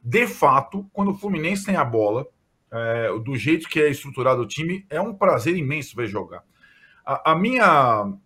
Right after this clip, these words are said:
impressão sobre o jogo de ontem foi a seguinte:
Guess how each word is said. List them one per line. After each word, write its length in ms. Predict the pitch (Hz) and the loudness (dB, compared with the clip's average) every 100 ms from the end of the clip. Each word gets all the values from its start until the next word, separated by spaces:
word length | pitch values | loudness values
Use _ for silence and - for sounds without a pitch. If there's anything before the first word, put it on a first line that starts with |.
| 143 | -10
impressão 440 | 151 151 139 170 | -4 -2 -2 -4
sobre 260 | - 139 131 | -6 -4 -2
o 20 | |
jogo 200 | 147 143 | -2 -2
de 100 | 123 | -4
ontem 240 | 160 190 | -6 -6
foi 140 | 190 190 | -4 -4
a 60 | |
seguinte: 600 | 190 196 131 110 98 - | -6 -8 -6 -6 -10 -16